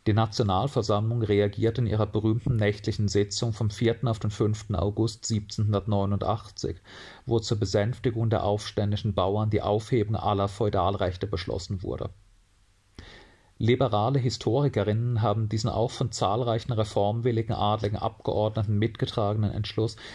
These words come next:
als eine Art Beispiel, als einen Akt beispielloser Großherzigkeit gepriesen.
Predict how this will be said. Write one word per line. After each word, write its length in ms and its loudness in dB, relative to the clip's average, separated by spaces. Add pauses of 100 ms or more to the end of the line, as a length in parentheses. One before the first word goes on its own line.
(100)
als 160 0
eine 260 0
Art 420 0
Beispiel, 480 0
als 180 0
einen 100 0
Akt 380 -2
beispielloser 720 0
Großherzigkeit 1080 -2
gepriesen. 560 -6